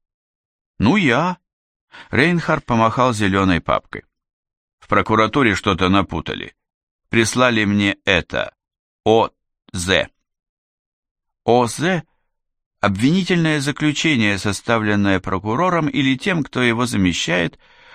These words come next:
после проведения предварительного следствия. Обычное официальное письмо, подшитое к первым документам по делу, полицейским протоколам, отчету налоговых служб, анонимным письмам. Все, что способно вызвать подозрение.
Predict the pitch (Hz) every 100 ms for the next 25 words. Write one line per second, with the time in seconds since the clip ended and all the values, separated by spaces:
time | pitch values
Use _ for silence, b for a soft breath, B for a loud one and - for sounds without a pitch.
0 | - 165 165 151 127 107 101 123 127 120
1 | 110 120 107 117 113 104 101 98 92 82
2 | 76 - - - - _ _ _ _ _
3 | _ - 160 247 233 147 120 107 104 -
4 | 147 113 98 87 95 - 156 147 98 -
5 | 117 - 101 92 - 104 95 90 85 82
6 | 90 90 95 85 85 78 78 71 73 -
7 | 71 _ _ _ _ _ _ 202 185 -
8 | 170 - 107 101 101 92 - 156 151 127
9 | b b b - 110 - 147 120 104 98
10 | 90 85 90 87 - 131 143 - 101 92
11 | 95 98 87 82 - 127 - 50 - -
12 | _ _ _ _ - - 190 - 123 120
13 | 110 127 110 101 104 98 90 92 85 80
14 | 71 62 50 -